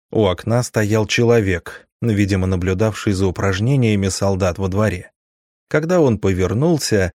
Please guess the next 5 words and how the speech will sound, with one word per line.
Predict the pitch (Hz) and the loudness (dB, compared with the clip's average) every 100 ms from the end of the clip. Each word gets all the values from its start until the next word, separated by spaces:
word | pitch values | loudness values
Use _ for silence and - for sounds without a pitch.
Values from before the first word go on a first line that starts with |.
| _ - | _ -10
Дик | 98 143 175 - | -2 0 -2 -2
увидел | 117 104 143 131 123 | 0 2 2 2 2
худощавое, | 98 104 95 90 - - 147 151 143 131 101 113 | 0 0 0 0 -2 0 0 2 2 2 0 0
недовольное | 110 95 90 95 98 95 95 92 | 2 2 2 2 2 2 0 2
лицо. | 98 - - 90 - | 0 -2 -6 -6 -8